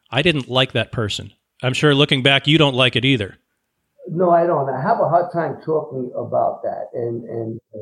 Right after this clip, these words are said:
Speaker 2: that was part of, like, in the beginning of sharing my testimony, I would not speak a lot about that. And, and a lot of people saying, "You need to let people know the goodness of God." And sometimes we can't identify with the goodness of God unless we know how bad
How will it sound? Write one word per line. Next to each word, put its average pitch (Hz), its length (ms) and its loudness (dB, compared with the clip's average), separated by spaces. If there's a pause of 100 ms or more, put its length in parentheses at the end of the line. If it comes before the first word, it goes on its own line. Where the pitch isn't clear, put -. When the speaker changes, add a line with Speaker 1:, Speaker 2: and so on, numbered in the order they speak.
(300)
Speaker 2:
that 202 140 4
was 196 220 -2
part 175 220 4
of, 160 160 2
like, 143 220 2
in 143 100 -10
the 139 80 -8
beginning 139 440 -4
of 127 120 -8
sharing 139 300 -8
my 123 120 -6 (120)
testimony, 113 720 -4 (500)
I 139 160 2
would 147 280 0
not 156 300 -4
speak 165 320 -6
a 131 60 -2
lot 135 280 4
about 143 460 2
that. 113 340 2
And, 113 320 -8
and 110 220 -6
a 117 80 -6
lot 123 240 2
of - 120 -8
people 127 320 -6
saying, 117 360 -6
"You 123 100 -4
need 147 340 -4
to 143 80 -8
let 147 240 -4
people 143 380 -6
know 139 480 0 (560)
the - 100 -4
goodness 156 400 0
of - 160 -6
God." 156 300 4
And - 100 -6
sometimes 147 440 -6
we 131 120 -10
can't 151 240 -6
identify 143 540 2
with - 120 -6
the 131 60 -2
goodness 139 380 -2
of 107 140 -8
God 135 280 2
unless 131 300 -4
we 131 80 -4
know 127 140 -4
how 120 280 -4
bad 127 460 2